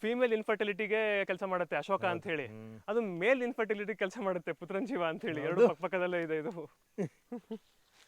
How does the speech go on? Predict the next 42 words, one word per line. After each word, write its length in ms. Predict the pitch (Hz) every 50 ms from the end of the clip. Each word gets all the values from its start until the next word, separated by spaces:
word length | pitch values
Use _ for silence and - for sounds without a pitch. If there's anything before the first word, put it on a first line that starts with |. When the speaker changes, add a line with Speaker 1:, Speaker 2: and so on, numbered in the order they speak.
| _ _ _ _ _ - -
Speaker 1:
ನೋಡಿ, 160 | 170 180 180
ನೇರಳೆ 300 | 165 170 190 202 208 202
ಹಣ್ಣು 140 | 196 190 196
Speaker 2:
ನೇರಳೆ. 240 | 185 165 151 131 147
Speaker 1:
ರಾಶಿ 260 | 147 165 170 - 196
ರಾಶಿ 240 | 185 185 180 - 196
ಬಿದ್ದಿದೆ 300 | 165 170 156 170 165 160
ಎಲ್ಲ. 260 | 156 151 156 147 131
Speaker 2:
ಹಾ. 420 | 131 - 131 131 143 135 135 123 - - _ _ _ _ _ _ -
ಇವತ್ತೆಲ್ಲ 340 | 151 175 165 175 175 214
ಸಿಕ್ಕಾಪಟ್ಟೆ 500 | 208 139 147 - 214 214 190 226 196 220
ಕಿತ್ಕೊಂಡು 360 | 185 185 160 - 190 185 180 156
ತಿಂದ್ರು. 320 | 175 156 151 151 135 131
Speaker 1:
ಹೌದು. 360 | 120 _ - 151 151 143 131 123 - - _ _ _ -
Speaker 2:
ಅವನೊಬ್ಬ 340 | 135 139 151 156 160 143 175
ಹುಡುಗ 220 | 170 160 160 -
Speaker 1:
ಓ, 20 | 196
ಇದೆ, 80 | 190
Speaker 2:
ಮರ 60 | -
Speaker 1:
ಇಲ್ಲೂ 140 | 151 165 180
ಇದೆ, 80 | 180 269
Speaker 2:
ಹತ್ಕೊ- 160 | 262 254 254
Speaker 1:
ಇಲ್ಲೆಲ್ಲ 280 | 233 233 247 254 277 254
ಇದೆ 180 | 233 247 240
ನೇರಳೆ 220 | 202 208 214 214 214
ಹಣ್ಣು. 200 | 202 196 160 147
Speaker 2:
ಹಾ, 200 | - 196 233 240
ಇದೆ, 140 | 240 254
ತುಂಬಾ 280 | 196 - 185 220 247 247
ಇದೆ. 100 | 226 202
ಮರ 160 | 165 175 175 214 247
ಹತ್ಕೊಂಡು 320 | - - - 247 247 226
ಕಿತ್ಕೊಂಡು 400 | 196 220 - - - 233 226 208
ತಿಂದ್ರು 360 | 240 220 202 202 196 196 180
ತುಂಬಾ 320 | - - 135 151 160 170 165
ಜನ. 160 | 147 127 113 101 98 -
Speaker 1:
<laughs> 480 | 294 302 220 277 311 269 220 262 254 - _ _ _ _ _ _ _ _ _ _ _ - _ _ _ _ - 160 156
Speaker 2:
ದಾಲ್ಚಿನ್ನಿ. 500 | 165 156 170 170 - - 156 143 151 156 160 151 _ _ _ _ - _ _ _ _ _ _ -
Speaker 1:
ಹೌದು, 180 | 143 139 127 117
ಚಕ್ಕೆ. 420 | _ - 170 143 - 190 175 - _ _ _ _
Speaker 2:
ಚಕ್ಕೆ, 340 | - - 107 _ - 131 131
ದಾಲ್ಚಿನ್ನಿ. 520 | 120 117 117 110 - - 120 117 113 113